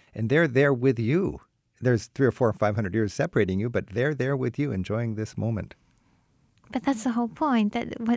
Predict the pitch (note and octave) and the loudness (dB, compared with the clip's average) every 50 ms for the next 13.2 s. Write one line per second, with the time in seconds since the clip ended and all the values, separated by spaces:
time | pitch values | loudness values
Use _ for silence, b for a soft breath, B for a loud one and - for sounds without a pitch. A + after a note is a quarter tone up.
0 | - B3 A#3 A#3+ A#3 A#3+ B3 B3 A#3+ A#3 A#3 A#3 A3+ B3 D4 D#4 D4 A#3+ A3+ A3+ | 0 -2 -4 2 4 6 6 6 6 4 2 2 2 0 0 0 2 2 2 2
1 | A3 A#3 A#3+ A#3 A#3 A3+ G#3+ A3 A3 A3 - - - - - D#4+ F4 D#4 - A#3 | 4 4 4 2 2 4 4 4 2 0 -2 -6 -8 -2 2 4 4 4 4 2
2 | G#3+ G3 G#3+ G#3+ - - - - - G#3+ G3 F#3+ G3 G3 G3 - - G#3 G3+ G#3 | 2 2 0 -2 -4 -6 -8 -6 -4 -4 -4 -4 -4 -6 -4 -4 -4 -4 -4 -6
3 | - - C4 C4+ C4+ B3+ A#3+ A#3+ B3+ B3 - - - D#4+ F4 D#4 A#3 - A3 A3+ | -4 -2 -2 0 0 -2 -2 -4 -4 -6 -6 -8 -6 -4 -2 -2 -2 -2 -2 -4
4 | A3+ G#3+ - B3 A#3+ A3+ - - B3+ B3+ C4 A#3+ A#3 A3 - - - B3 - - | -4 -4 -4 -4 -4 -4 -2 -4 -4 -2 -2 -2 -4 -4 -2 -2 -2 -4 -4 -6
5 | - - D#4+ E4 D#4+ - B3+ G#3 G#3 G#3 G#3+ A3+ A3 A3+ A#3+ A#3+ A#3+ A#3 A#3 A#3 | -6 -4 -4 -4 -2 -2 -4 -2 0 0 0 0 2 2 2 2 2 2 0 0
6 | A#3+ C4+ D#4 D4+ B3+ G#3 G3 G3 G3 - A3 A3 A3 G#3+ A3 A3 G#3 - A#3 A3+ | -2 -2 0 2 2 2 2 0 -2 -2 -2 -4 -2 -4 -4 -8 -6 -4 -2 0
7 | A#3+ C#4+ C#4+ B3+ A3 G3 G#3 G#3 G#3 G#3 G#3+ G#3 - G#3+ - - A3+ A3 A3+ C4 | 0 0 0 0 -2 -2 -4 -6 -6 -6 -6 -6 -8 -12 -8 -4 -4 -2 0 0
8 | B3+ A#3 G#3+ - G#2+ - - - D3 D#3+ - - - - B2 B2 A#2+ A#2+ - A#2 | 0 0 0 -2 -6 -6 0 2 2 2 2 0 -2 0 2 2 2 2 0 -2
9 | A2 F#2+ A#2 A2 G#2 G2 - - A#2+ G#2+ G2+ G2 - - - - - - - _ | -2 0 0 0 0 -2 -4 -4 -2 -2 -2 -4 -6 -8 -10 -10 -12 -16 -18 _
10 | - - F3 F3+ F3+ F3 D#3+ - - C3+ A#2+ B2 C#3 B2 A#2 G#2+ G2 F#2 - B2 | -6 -2 -2 0 0 0 -2 -2 -4 -4 -2 -2 -2 -2 -2 -2 -4 -4 -4 -4
11 | B2 B2 - - - - - - - _ - A2+ G#2+ - G2+ - B2 A#2 A2+ - | -6 -6 -8 -14 -20 -20 -20 -20 -20 _ -6 -4 -4 -4 -4 -2 -2 -2 -2 -4
12 | - - B2+ A#2+ - - A2+ G#2+ G2+ F#2+ F#2+ G2 G#2 A2+ G#2+ G#2 F#2+ G2 G#2+ F#2+ | -4 -6 -6 -4 -4 -4 -2 -2 -2 -2 -2 0 0 0 -2 -2 -2 -2 -2 0
13 | F#2 F#2+ F#2+ - | -2 -4 -6 -8